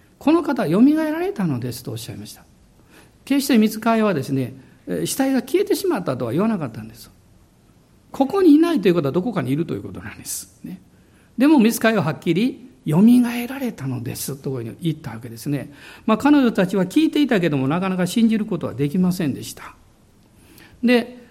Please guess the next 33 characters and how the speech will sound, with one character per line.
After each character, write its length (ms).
彼 220
ら 100
は 140
で 80
す 100
ね、 320
見 140
つ 100
か 180
い 80
に、 360
え 320
ー、 60
イ 60
エ 100
ス 100
様 280
が 160
ガ 140
リ 140
ラ 160
ヤ 60
に 120
い 80
た 140
頃 280
に 300
話 380
し 60
た 100
こ 140
と 140
を 340